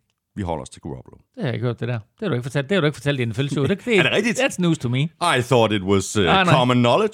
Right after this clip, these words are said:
Speaker 2: Det har jeg ikke hørt før, det der. Den, nå, den står du selv for.
Speaker 1: Jamen, det er da breaking news, så.
Speaker 2: Øh, Tom, breaking news.
Speaker 1: <laughs>
Speaker 2: Øhm, hvad hedder det? Øh, kort og lang er, at, øh, Kyle Shanahan nu her bliver belønnet,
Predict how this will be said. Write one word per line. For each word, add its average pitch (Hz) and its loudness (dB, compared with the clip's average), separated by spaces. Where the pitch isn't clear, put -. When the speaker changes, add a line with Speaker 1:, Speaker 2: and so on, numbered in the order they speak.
Speaker 2:
Det 415 0
har 208 -2
jeg 180 -4
ikke 175 -8
hørt 170 0
før, 156 -4
det 135 -6
der. 135 -2
Den, 226 0
nå, 262 -2
den 220 0
står 202 2
du 147 2
selv 156 0
for. 120 -2
Speaker 1:
Jamen, 160 2
det 190 4
er 185 4
da 170 4
breaking 180 2
news, 170 0
så. 156 -8
Speaker 2:
Øh, 196 2
Tom, 170 0
breaking 185 0
news. 156 -2
Speaker 1:
<laughs> - -6
Speaker 2:
Øhm, 143 4
hvad 156 2
hedder 147 2
det? 131 -2
Øh, - -14
kort 170 4
og 156 2
lang 139 2
er, 120 0
at, 131 -2
øh, 123 4
Kyle 123 0
Shanahan 143 -2
nu 131 0
her 123 2
bliver 104 -2
belønnet, 117 -2